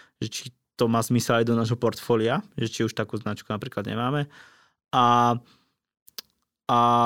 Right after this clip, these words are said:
je to trošky zložitejší proces a potom sa dohodneme, a, a to má niekoľko x podmienok, aby sme sa dohodli. Vtedy, keď sme začali, tak tam neboli, že žiadne podmienky.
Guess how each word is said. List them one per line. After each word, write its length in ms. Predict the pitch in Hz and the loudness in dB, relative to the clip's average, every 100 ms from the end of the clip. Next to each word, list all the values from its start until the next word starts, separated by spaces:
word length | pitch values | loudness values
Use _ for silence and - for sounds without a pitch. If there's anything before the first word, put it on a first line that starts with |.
| 117 113 117 | 4 2 0
je 80 | |
to 120 | 117 127 | -2 -4
trošky 420 | - 123 - 117 | -6 -6 -4 -2
zložitejší 640 | 107 117 120 117 127 123 | 0 0 0 0 0 0
proces 480 | 113 110 - 160 147 | -2 -4 2 4 4
a 160 | 123 113 | 2 0
potom 240 | 123 120 | 0 0
sa 80 | 120 | 0
dohodneme, 800 | 113 117 123 120 117 117 117 117 - - | 0 0 0 0 0 0 0 -2 -4 -12
a, 160 | - 117 113 113 107 | -6 -2 0 0 -2
a 320 | - 113 110 110 87 87 - | -2 0 0 -2 -6 -14 -4
to 140 | 127 | 0
má 80 | 123 | 4
niekoľko 480 | 123 123 127 101 127 | 6 6 4 2 0
x 220 | 135 - | -4 -4
podmienok, 480 | - 127 131 113 113 | -2 2 2 2 0
aby 160 | 110 113 | 0 0
sme 160 | 117 | 0
sa 160 | 110 117 | 2 2
dohodli. 400 | 110 117 107 95 | 2 2 0 -4
Vtedy, 320 | - 113 110 | -2 -2 0
keď 100 | 117 | -2
sme 120 | 113 | -2
začali, 400 | 113 107 - 113 | -2 -2 0 -2
tak 160 | 107 101 | 0 -4
tam 400 | - 107 104 104 | -4 -4 -4 -4
neboli, 400 | 110 110 113 107 | -4 -2 -2 -2
že 160 | 104 107 | -4 -2
žiadne 320 | 110 123 104 | -2 -2 -2
podmienky. 640 | 104 104 104 101 - 135 | -2 0 0 -2 0 -2